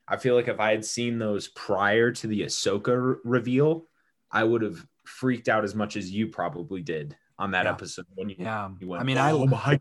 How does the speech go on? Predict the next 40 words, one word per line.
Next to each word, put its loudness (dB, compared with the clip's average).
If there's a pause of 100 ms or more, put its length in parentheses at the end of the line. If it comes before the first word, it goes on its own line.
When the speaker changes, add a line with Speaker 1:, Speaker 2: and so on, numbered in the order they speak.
Speaker 1:
God." 2
Speaker 2:
I 8
lost 4
my 2
mind. 2 (440)
You 2
know 8
when 6
it's 0
good 2
is -2
when 2
you, 4
l-, 0
I 6
lost 4
my 4
mind 4
multiple 2
times. -2
Like, 2 (380)
it's -2
so 0
funny 2
because -2
sometimes, 2
you 2
know, 4
like, -2
when 2
I'm 0
wa-, -2
when 0
I 2
watched 0
the -2
episode, -4
it -2
was, -4
like, -4